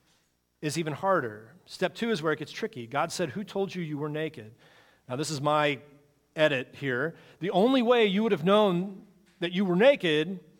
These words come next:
is if you ate the fruit that I told you not to eat." Adam, did you eat the fruit that I told you not to eat?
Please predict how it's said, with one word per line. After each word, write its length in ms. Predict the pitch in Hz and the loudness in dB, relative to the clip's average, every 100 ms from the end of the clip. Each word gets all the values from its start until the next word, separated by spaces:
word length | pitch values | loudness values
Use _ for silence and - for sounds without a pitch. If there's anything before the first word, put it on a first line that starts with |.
| _ _ _ _ | _ _ _ _
is 240 | 156 151 139 | -8 -4 -2
if 240 | 170 170 | -4 -2
you 420 | 175 170 170 170 - _ _ _ | -2 0 -2 -6 -12 _ _ _
ate 420 | 180 185 185 - | 0 2 0 -6
the 120 | 165 | -4
fruit 340 | 156 196 220 196 | -4 0 -2 2
that 100 | 175 | 0
I 80 | 156 | 2
told 220 | 190 160 | 0 -2
you 80 | 180 | 0
not 160 | 170 | 0
to 80 | 175 | 0
eat." 360 | 226 135 - - _ _ | -2 -2 -6 -20 _ _
Adam, 400 | 143 135 143 170 - _ _ _ - | -6 -4 -4 -6 -12 _ _ _ -12
did 180 | 131 | -12
you 460 | 120 165 160 160 175 - _ _ _ _ _ | -8 -6 -4 -6 -12 -20 _ _ _ _ _
eat 180 | 156 170 | -6 -6
the 60 | 170 | -8
fruit 260 | 175 185 | -4 -2
that 100 | 185 | -2
I 60 | 185 | -4
told 220 | 185 185 | -4 -6
you 80 | 180 | -6
not 140 | 190 | -6
to 60 | 208 | -8
eat? 300 | 202 233 | -12 -12